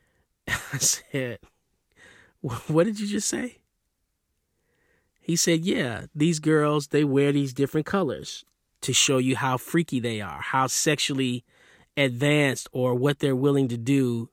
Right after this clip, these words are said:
sexually. And every color represents something that they're down to do. It's a signal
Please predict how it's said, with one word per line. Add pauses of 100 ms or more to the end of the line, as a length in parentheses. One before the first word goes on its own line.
(140)
sexually. (1400)
And
every
color
represents
something
that
they're
down
to
do.
It's
a
signal